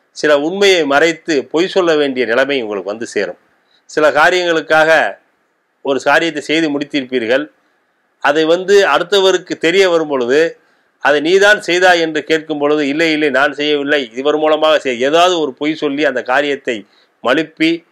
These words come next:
அதன் மூலமாக அந்த காரியத்தை நீங்க செயலுக்கு கொண்டு வந்து, அதன் மூலம் வெற்றி அடைவது. அதாவது பேர் வாய்மை என்று பேர், பொய் என்று சொல்ல முடியாது, வாய்மை என்று சொல் பெயர். அந்த வாய்மையின் வாயிலாக அந்த காரியத்தை நகர்த்தி முடிப்பீர்கள். முடித்தவுடன் இந்த செய்தி எப்படி அவருக்கு தெரிந்தது என்று குழப்பம் அடைவீர்கள்.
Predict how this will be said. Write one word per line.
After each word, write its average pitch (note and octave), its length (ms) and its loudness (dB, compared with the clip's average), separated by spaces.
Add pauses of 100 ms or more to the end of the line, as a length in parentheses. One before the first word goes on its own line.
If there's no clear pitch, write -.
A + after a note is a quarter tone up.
(240)
அதன் D3 240 -2
மூலமாக D#3+ 420 2
அந்த C3+ 180 -2
காரியத்தை D3 480 -2
நீங்க B2 180 -6
செயலுக்கு C#3+ 460 -2
கொண்டு B2+ 280 -4
வந்து, B2+ 300 -2 (520)
அதன் C3 160 0
மூலம் C#3+ 200 0
வெற்றி B2+ 220 -8
அடைவது. B2 240 0
அதாவது C#3 260 0
பேர் D3 220 -2
வாய்மை D#3+ 380 0
என்று C3 200 -4
பேர், A2 180 -10
பொய் D#3+ 180 -2
என்று D#3+ 220 -2
சொல்ல B2+ 200 -2
முடியாது, A#2 340 -2
வாய்மை D#3+ 380 0
என்று B2+ 220 -6
சொல் G#2 280 -10
பெயர். F#2+ 200 -6 (480)
அந்த A#2 180 -2
வாய்மையின் D#3+ 540 0
வாயிலாக C#3 440 2
அந்த C3 180 -2
காரியத்தை C3+ 480 -2
நகர்த்தி B2+ 320 -4
முடிப்பீர்கள். B2 580 -4
முடித்தவுடன் C#3 420 -6
இந்த A2+ 100 -6
செய்தி E3+ 300 -2
எப்படி D#3+ 300 -4
அவருக்கு C3+ 300 -2
தெரிந்தது C3+ 300 -4
என்று C3+ 160 -8
குழப்பம் B2+ 380 -6
அடைவீர்கள். F2+ 480 -10